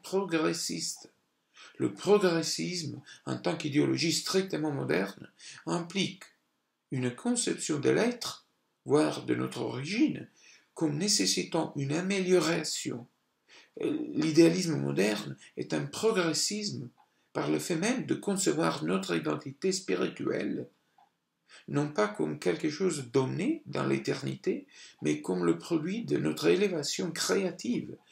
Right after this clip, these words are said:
à partir d'un commencement plutôt humble. Une origine qu'il faut surpasser, notamment dans la mesure où nous n'arrivons pas à vivre toujours dans le même passé. La modernité nous présente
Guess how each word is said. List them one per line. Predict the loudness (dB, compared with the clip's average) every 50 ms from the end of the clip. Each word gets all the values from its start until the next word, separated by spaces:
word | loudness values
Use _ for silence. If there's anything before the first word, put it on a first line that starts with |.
| -20 -20 -14 -10
à | -8 -6
partir | -2 -2 -2 -2 -4 -2 -2 -2 0 0
d'un | -2 -2 -2
commencement | -2 -4 -2 -2 -2 -2 -2 -4 -4 -2 -2 -4 -6 -8 -14 -20 _ _ _
plutôt | -10 -10 -4 0 2 2 2 0 0 -2
humble. | -2 -2 -4 -6 -8 -12 -14 -16 -18 -20 _ _ _ _ _ _ _ _ _ _ _ _ _
Une | -6 -2 -2 -2
origine | 0 0 0 0 0 0 0 0 0 -2
qu'il | -2 -4 -6 -4
faut | -2 -2 -2 -2
surpasser, | 2 2 2 2 2 0 0 -2 -2 0 0 0 -2 -2 -2
notamment | -4 -4 -4 -4 -2 -2 -2 -2 -4 -8 -14 -20 -10 _
dans | -2 -2
la | 0 0
mesure | -2 0 2 2 2 2 2
où | 2 2 0
nous | 0 -2 -2 -2 -2 -4 -6 -8 -8 -4
n'arrivons | 0 2 2 2 2 2 0 0 -2 -4
pas | -2 0 0 0 0 -4 -10 _ _ _ _ _ _ -4
à | -2
vivre | 0 0 2 2 2 0 0 -2
toujours | -2 -4 -6 -6 -4 -4 -4 -4 -4 -6 -10 -16 _ _ _ _ _ _ -4
dans | -2 0
le | 0 0
même | 0 -2 -2 -2
passé. | -2 -4 -2 -2 -4 -4 -4 -8 -12 _ _ _ _ _ _ _ _ _ _ _ _ _ _ _ _ _ _ _ _ _ _ _ _ _ _ _ _ _ _ _ _ _ _ _ _ _ _ _ _ _ -2
La | 0 4
modernité | 4 8 8 8 6 6 4 0 2 2 2 2 2
nous | 2 -2 -4
présente | -4 2 2 2 4 4 2 2 2 -2 -4 -10 -16